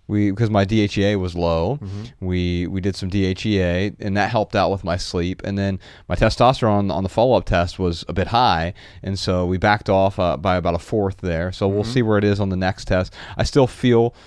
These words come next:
Speaker 1: pretty good, um, with a little bit less testosterone than what we were doing before.
Speaker 2: Mm-hmm.
Speaker 1: And so I'll be fascinated to see what the, the test results show and i-,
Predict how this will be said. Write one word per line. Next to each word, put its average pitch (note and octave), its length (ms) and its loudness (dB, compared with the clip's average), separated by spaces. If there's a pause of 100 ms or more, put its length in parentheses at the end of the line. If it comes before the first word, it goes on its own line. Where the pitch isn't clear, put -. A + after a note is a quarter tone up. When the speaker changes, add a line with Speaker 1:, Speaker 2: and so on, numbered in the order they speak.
(260)
Speaker 1:
pretty C3 240 2
good, A2 520 2 (300)
um, G2+ 440 2 (200)
with G#2 340 0
a G2+ 80 0
little A2 240 2
bit A2 120 0
less G2 340 -2
testosterone A#2 640 2
than A2+ 60 0
what G#2+ 80 0
we G#2+ 60 -2
were G#2+ 140 2
doing G#2+ 300 0
before. G#2+ 460 0 (180)
Speaker 2:
Mm-hmm. G#2 280 -10
Speaker 1:
And G#2+ 140 -2
so G#2+ 360 4 (200)
I'll A2 100 4
be A#2 80 2
fascinated A#2 500 2
to - 60 -8
see A#2 120 0
what G#2 180 0
the, G2+ 180 4
the G2 80 0
test G#2 260 0
results G2+ 600 -2 (400)
show A2 440 2
and F#2 280 -2
i-, G2+ 140 -4